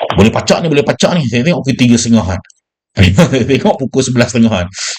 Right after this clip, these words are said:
Boleh pacak ni, boleh, memanglah ada time-time tertentu dia jalan juga. Nah, tapi kebiasaan je lah, eh. Cuma kita kata kemungkinan untuk show win yang lebih tinggi adalah setup-setup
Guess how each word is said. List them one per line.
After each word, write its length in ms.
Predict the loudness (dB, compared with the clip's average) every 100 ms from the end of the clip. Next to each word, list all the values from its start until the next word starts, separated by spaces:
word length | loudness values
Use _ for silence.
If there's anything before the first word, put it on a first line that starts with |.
| -2
Boleh 200 | 0 2
pacak 260 | 0 0 0
ni, 20 |
boleh, 160 | 0 2
memanglah 500 | 4 4 2 2 2
ada 100 | 0
time-time 320 | -2 -2 -2
tertentu 320 | 0 0 0 0
dia 180 | 2 2
jalan 120 | 0
juga. 200 | 0 0 -2 -8 -10 -10 -4
Nah, 240 | 0 2 0
tapi 300 | 0 0 0
kebiasaan 560 | 2 0 0 0 2
je 20 |
lah, 140 | 2 0 -2
eh. 40 |
Cuma 240 | -4 -2 0
kita 300 | -2 -2 -2 -4 -6
kata 500 | -2 -2 0 -2 -4 _
kemungkinan 800 | 0 4 4 2 2 0 0 0
untuk 260 | -2 -2 -4
show 260 | 0 2 2
win 240 | 2 2
yang 140 | 2 2
lebih 320 | 2 0 0
tinggi 400 | 0 0 -2 -2
adalah 240 | 0 -2
setup-setup 680 | -2 -2 -2 -2 -2 0 0